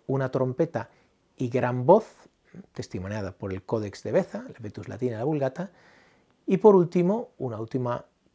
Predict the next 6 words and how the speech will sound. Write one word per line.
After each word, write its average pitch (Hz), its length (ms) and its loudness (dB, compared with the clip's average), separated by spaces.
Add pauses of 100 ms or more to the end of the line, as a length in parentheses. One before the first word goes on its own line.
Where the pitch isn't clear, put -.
lectura 113 460 -6
variante, 147 600 0
megales 143 600 0
fones, 98 440 -8 (540)
gran 127 400 4
voz, - 320 -12